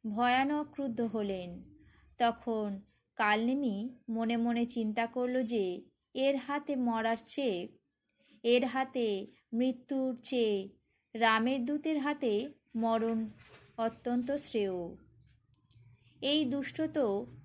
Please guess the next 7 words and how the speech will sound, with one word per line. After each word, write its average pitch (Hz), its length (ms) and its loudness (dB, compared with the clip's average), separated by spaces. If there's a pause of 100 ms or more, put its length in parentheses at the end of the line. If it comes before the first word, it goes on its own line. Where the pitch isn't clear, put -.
(120)
পাপের 226 480 2
ভাণ্ডারে 220 680 0
ভরা। 190 540 -2 (1040)
মনে 302 400 2
মনে, 240 580 -2 (440)
মনে 247 320 6
মনে 240 540 2